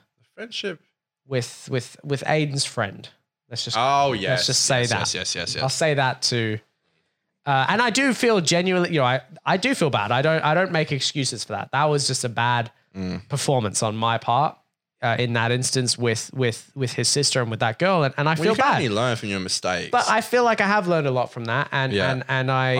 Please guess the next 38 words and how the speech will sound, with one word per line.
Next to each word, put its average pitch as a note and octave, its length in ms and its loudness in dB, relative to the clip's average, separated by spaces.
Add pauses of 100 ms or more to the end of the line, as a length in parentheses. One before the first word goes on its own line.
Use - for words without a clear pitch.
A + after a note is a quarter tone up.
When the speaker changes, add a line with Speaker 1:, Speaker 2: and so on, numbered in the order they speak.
Speaker 1:
I'd A#2 100 -2
say F#2+ 180 0
you F#2 140 0
Speaker 2:
I, F#3+ 100 2
Speaker 1:
have. - 120 0
Speaker 2:
look, G3+ 200 2
I E3 120 2
do F#3 240 2
feel G#3+ 260 2
bad C#3 360 2
about C3 280 2
that B2+ 220 2
instance. C#3 520 -2
I C3+ 180 2
hope D#3+ 600 2 (840)
that B2+ 480 0 (280)
that B2 220 2
wasn't C3 300 0
a A2+ 40 0
particularly B2 500 -4
traumatizing B2 680 -2
event A2+ 260 -2
in G#2+ 100 -10
her A2+ 100 -2
life. E3+ 200 2
I A3+ 60 4
don't B3 140 2
think F3+ 140 0
it C3 100 -2
would D3 220 0
have C#3+ 160 0
been, G#2 240 -6
Speaker 1:
Nah. G3+ 60 -8 (500)
Speaker 2:
but, C#3 320 2
um, B2+ 480 2 (260)
but B3+ 120 2
I B3 120 2
d-, A#3 160 -4